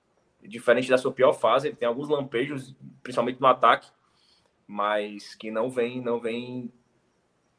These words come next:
não vem sendo nem perto da sombra do, do, do, do Matheus Bahia, que tinha a regularidade tão importante pro Ceará.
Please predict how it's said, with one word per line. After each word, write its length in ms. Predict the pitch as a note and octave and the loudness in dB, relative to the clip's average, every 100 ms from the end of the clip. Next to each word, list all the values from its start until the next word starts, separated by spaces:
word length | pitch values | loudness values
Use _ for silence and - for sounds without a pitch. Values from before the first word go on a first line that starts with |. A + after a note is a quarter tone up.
| _ | _
não 140 | G#2 A#2 | 2 2
vem 140 | C3 | 2
sendo 240 | C3 B2+ A#2 | 2 2 2
nem 100 | - | 0
perto 460 | - C#3+ F#3 G3 | 8 8 8 2
da 100 | F3 | 2
sombra 340 | - - C#3 D#3 | 2 -2 0 0
do, 220 | D#3+ D3+ | 0 -6
do, 220 | D3 C#3 | -8 -10
do, 260 | B2+ B2+ B2+ | -2 0 0
do 80 | B2+ | 0
Matheus 240 | A#2+ B2+ | 0 0
Bahia, 180 | A#2 B2+ | 0 0
que 100 | - | -4
tinha 280 | - C3+ - | -8 -8 -4
a 60 | - | 0
regularidade 560 | B2+ B2+ B2 A2 A2 - | 2 2 0 2 0 0
tão 100 | C3+ | -2
importante 380 | E3+ C#3 D3 | -2 -2 -6
pro 100 | - | -8
Ceará. 380 | - D#3+ - E2+ | -6 -4 -4 -6